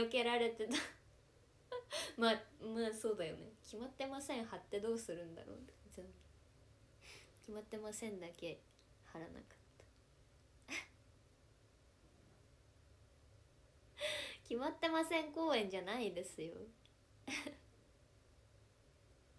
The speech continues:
いやでもほんと、「決まってません」のフリップボードあるの、冷静に考えてちょっと面白い。 <laughs> 確かにめっちゃ使えるかもしんない。なんかラインスタンプとかにしたらどう？ <laughs>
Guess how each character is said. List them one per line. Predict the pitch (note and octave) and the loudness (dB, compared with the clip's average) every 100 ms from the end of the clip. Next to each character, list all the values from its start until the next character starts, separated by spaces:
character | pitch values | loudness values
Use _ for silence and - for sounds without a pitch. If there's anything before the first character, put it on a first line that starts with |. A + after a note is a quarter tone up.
| - - - - - - - - - | -20 -20 -20 -20 -10 -4 -4 -4 -4
い | A#3 | 0
や | |
で | G#3+ | 0
も | G#3 | -2
ほ | A3 | -4
ん | |
と、 | - - | -4 -2
「決 | B3 | 0
ま | B3 | -2
っ | |
て | B3+ C4+ | -2 -2
ま | C4 C4+ | 0 0
せ | - C4 | 0 2
ん」 | A#3 | 2
の | G3+ | -2
フ | F#3+ F#3+ F#3+ F#3 F3 | -2 -2 -2 -2 -4
リ | - - | -4 -6
ッ | G#3 | 0
プ | A#3 | 4
ボ | A3+ A#3 | 6 4
ー | A3 | 4
ド | G#3 F#3+ G#4+ C#5+ - F4+ | 0 2 4 6 4 4
あ | A#3+ | 6
る | A#3+ A3+ | 6 4
の、 | G#3+ E4 E4+ | 0 -4 2
冷 | A#3+ C4 D4 | 8 8 8
静 | C#4+ C#4+ | 8 8
に | C#4 C4+ | 6 2
考 | C#4 C4+ | 2 4
え | C4+ C4 | 4 4
て | A3+ G3+ | 4 2
ち | A3 | 0
ょ | A3 | -2
っ | |
と | - F3+ | -4 -6
面 | F3+ A3 | -2 2
白 | - A3+ | 4 4
い。 | A3+ - - - - - - - - - - - - - | 0 -6 -20 -20 -20 -20 -20 -20 -20 -20 -20 -20 -20 -14
<laughs> | - - - | -2 0 6
確 | D#4 E4 | 8 10
か | C4+ | 10
に | A#3 | 10
め | A#3 | 10
っ | |
ち | C#4+ | 8
ゃ | |
使 | D4 - D4 | 6 8 8
え | C#4+ | 8
る | C#4+ | 6
か | A3 | 0
も | G#3 | -2
し | G#3 | -8
ん | F#3+ | -8
な | F#3 | -8
い。 | F#3+ | -4
な | A3 | -4
ん | G#3 | -2
か | F#3 | -2
ラ | G3+ | 0
イ | A#3 | 0
ン | C4 | 0
ス | - | -2
タ | C#4+ | -2
ン | C4 | -4
プ | - | -4
と | F#3+ | -8
か | F3 | -6
に | F3 | -6
し | G#3 | -2
た | G3+ | 0
ら | F#3+ | 0
ど | E3 E3 F3 | -2 -2 -2
う？ | |
<laughs> | G3+ | -4